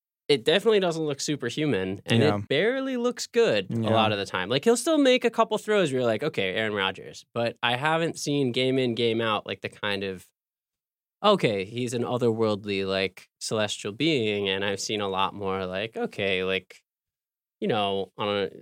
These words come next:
Speaker 1: I mean, I'm not, I don't know what to compare, like, an average, i-, it's hard to compare Aaron Rodgers to, like, an average quarterback, but
Speaker 2: Yeah.
Speaker 1: I,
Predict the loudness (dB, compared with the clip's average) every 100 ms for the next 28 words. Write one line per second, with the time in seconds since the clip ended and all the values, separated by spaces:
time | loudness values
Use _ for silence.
0 | -6 -2 -2 -2 0 0 -2 -2 -2 -4
1 | -6 -10 -14 -8 -4 -2 -2 -4 -6 -6
2 | -6 -8 -10 -4 0 2 2 2 2 2
3 | 0 -4 -2 -2 -2 -2 -4 -6 -8 -10
4 | -14 -12 -10 -8 -10 -12 -10 -8 -6 -8
5 | -12 -6 -2 0 -2 -6 -4 0 0